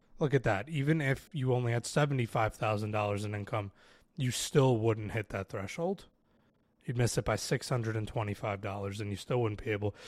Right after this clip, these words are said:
So it, it becomes very difficult, um,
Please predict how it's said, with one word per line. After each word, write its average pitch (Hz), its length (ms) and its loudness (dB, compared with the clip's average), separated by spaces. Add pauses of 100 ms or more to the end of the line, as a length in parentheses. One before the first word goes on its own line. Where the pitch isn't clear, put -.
(140)
So 139 180 6
it, 151 380 2
it 175 60 2
becomes 180 540 8
very 147 300 10
difficult, 113 720 2 (1080)
um, 101 400 4